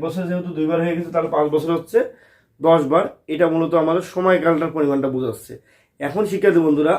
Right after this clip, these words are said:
আমাদের কাজ হচ্ছে প্রারম্ভিক মূলধন, মুনাফার হার, এগুলো বের করে চক্রবৃদ্ধি মুনাফার সাহায্যে খুব সহজেই অঙ্কটা ক্যালকুলেশন করার।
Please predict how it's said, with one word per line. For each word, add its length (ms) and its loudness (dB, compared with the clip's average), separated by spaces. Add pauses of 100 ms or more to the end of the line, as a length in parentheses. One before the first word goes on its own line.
(160)
আমাদের 320 0
কাজ 180 2
হচ্ছে 240 -4 (600)
প্রারম্ভিক 440 2
মূলধন, 380 2 (180)
মুনাফার 440 0
হার, 240 2 (440)
এগুলো 320 2 (400)
বের 180 6 (120)
করে 200 4 (180)
চক্রবৃদ্ধি 500 -2
মুনাফার 340 0 (120)
সাহায্যে 460 2 (600)
খুব 100 -4 (120)
সহজেই 380 2 (300)
অঙ্কটা 300 0
ক্যালকুলেশন 440 0
করার। 200 2